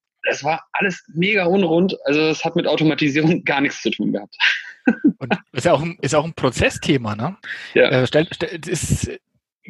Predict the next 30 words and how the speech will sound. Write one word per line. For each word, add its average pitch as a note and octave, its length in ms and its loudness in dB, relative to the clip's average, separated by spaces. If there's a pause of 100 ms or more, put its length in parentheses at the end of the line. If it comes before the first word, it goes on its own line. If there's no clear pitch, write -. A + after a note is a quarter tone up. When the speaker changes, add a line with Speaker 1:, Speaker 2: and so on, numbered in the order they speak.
Speaker 2:
ganz F3+ 340 0
viel A3 440 2
im E3 160 -10
Argen D#3 480 2
liegt C#3+ 360 0
rund C3 200 -2
um, C3+ 280 -4
rund C3 300 -2
um B2+ 100 -2
Prozesse, A2+ 460 -4
ne? B2 140 0
Es D3+ 160 -2
muss, F3 440 2
wie C#3+ 460 -8
du E3 80 4
hast F#3 140 2
es D#3+ 100 -4
irgendwas D3+ 360 0
beschrieben, G#3 460 2
so E3 140 -2
ein, C#3 100 -2
so - 380 -8
ein C#3 60 -6
Prozess - 320 0
eingehalten - 560 -2
werden. - 140 -12
Ein A#2+ 40 -14
Bild D#3+ 200 2
wird - 120 -4
gemacht, D#3+ 300 2